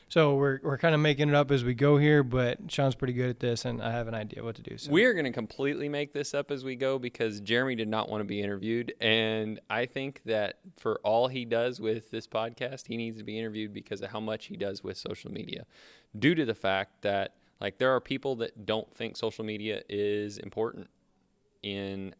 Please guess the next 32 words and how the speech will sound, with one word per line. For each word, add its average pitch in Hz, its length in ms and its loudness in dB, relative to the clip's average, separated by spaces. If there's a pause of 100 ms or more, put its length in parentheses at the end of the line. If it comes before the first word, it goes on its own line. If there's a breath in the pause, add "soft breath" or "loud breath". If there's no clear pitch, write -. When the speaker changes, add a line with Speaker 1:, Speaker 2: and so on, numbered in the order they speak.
Speaker 2:
athletic 98 420 -4
training 101 460 -8
and 98 160 -6
in 98 100 -8
sports 98 300 -6
medicine, 107 520 -8 (120)
and 98 340 -12 (120)
that's - 280 -6
completely 98 480 -4
false, - 400 -6
right? 92 240 -6 (600 soft breath)
Speaker 1:
Oh, 156 100 4
yeah. 135 220 0 (320 loud breath)
Uh, 175 180 8 (180)
if 156 160 2
you, 170 320 8
I 165 40 6
mean, 156 160 6
if 147 80 4
you 165 80 2
do 139 160 8
just 127 160 2
a 117 40 -6
quick 117 220 -4
Google 127 220 2
search, 127 200 0
I 139 40 2
mean, 139 120 6
like, 123 200 2 (280 loud breath)
Doctor 151 240 4
David 127 280 4
Geyer, 131 520 2